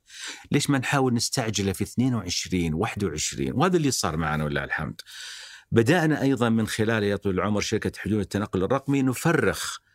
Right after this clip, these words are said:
خلينا نقول من هالفينشرز هذه يمكن خمس شركات حتى الآن. شركة حلول ركاب اللي يمكن شفناها في معرض الأخير، معرض ليب، تنقل في المهرجانات، تنقل اللي برضو أيضا تنقل خدمة،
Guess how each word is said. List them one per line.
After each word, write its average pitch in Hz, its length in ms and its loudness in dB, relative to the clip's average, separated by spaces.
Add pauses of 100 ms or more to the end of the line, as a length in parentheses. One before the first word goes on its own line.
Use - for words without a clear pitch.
(260)
خلينا 107 220 2
نقول 110 120 2
من 107 120 2
هالفينشرز 107 680 2
هذه 110 500 0 (640)
يمكن 131 200 4
خمس - 260 2
شركات 101 420 2
حتى - 280 -8
الآن. 62 180 -6 (460)
شركة 131 400 4 (460)
حلول 123 680 2
ركاب 95 540 0 (100)
اللي 127 200 4
يمكن 127 220 2
شفناها 120 360 2
في 117 160 0
معرض 107 300 2
الأخير، 95 320 2
معرض 98 340 0
ليب، 95 380 0
تنقل 113 480 2
في - 100 -4
المهرجانات، 107 760 0
تنقل 117 460 0 (480)
اللي 190 140 6
برضو 151 360 4
أيضا 127 460 4
تنقل 120 720 2
خدمة، 123 640 2